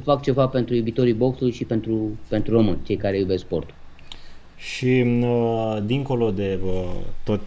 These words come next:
Speaker 2: ce, uh, ați spus, pot spune și eu că, că sunt perfect de acord și, uh, asta este cel mai important pentru un sportiv atunci când se apucă.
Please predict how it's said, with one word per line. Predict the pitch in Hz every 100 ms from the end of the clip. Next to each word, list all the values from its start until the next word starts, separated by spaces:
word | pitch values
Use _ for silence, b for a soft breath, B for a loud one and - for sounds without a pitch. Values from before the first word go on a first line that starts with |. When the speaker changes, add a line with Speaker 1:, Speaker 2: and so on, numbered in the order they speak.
| -
Speaker 2:
ce, | 113 107 101 98
uh, | 98 92 92
ați | 95
spus, | - 120 117
pot | - 131 143
spune | - - 127 107
și | -
eu | 110
că, | - 98 92 92
că | 98
sunt | 90 98
perfect | 95 98 104 95
de |
acord | 90 - 98
și, | 92 98 95 92
uh, | 95 92 90
asta | 104 -
este | 104 -
cel | 98 113
mai | 110
important | 98 104 - 104 92
pentru | 92 -
un | 92
sportiv | - 95 92 104
atunci | 98 - 98
când | - 98
se | 98 92 98
apucă. | - 107 107 98